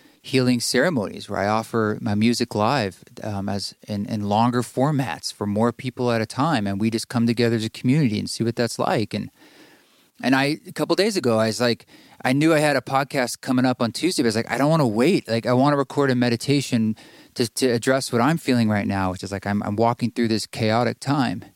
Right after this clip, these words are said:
And so I, uh, released a meditation. I, there's a last episode that was in between episodes, the, uh, meditation for chaotic times. And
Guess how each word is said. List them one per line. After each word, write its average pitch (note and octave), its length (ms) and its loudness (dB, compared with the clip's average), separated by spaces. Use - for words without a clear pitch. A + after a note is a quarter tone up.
And G#2 120 -8
so A2+ 200 0
I, A2+ 180 2
uh, G#2+ 260 0
released A#2+ 360 0
a B2+ 60 -2
meditation. D3 580 0
I, C3+ 140 -2
there's F#2+ 160 -8
a G2 60 -4
last A2 260 -2
episode D3+ 540 2
that G#2 140 -2
was G#2+ 280 -2
in C3+ 120 2
between C#3+ 640 0
episodes, F2 560 -6
the, F#2 260 -6
uh, F2+ 180 -4
meditation B2+ 560 0
for A2+ 300 0
chaotic A2 420 0
times. B2+ 540 0
And C3+ 300 2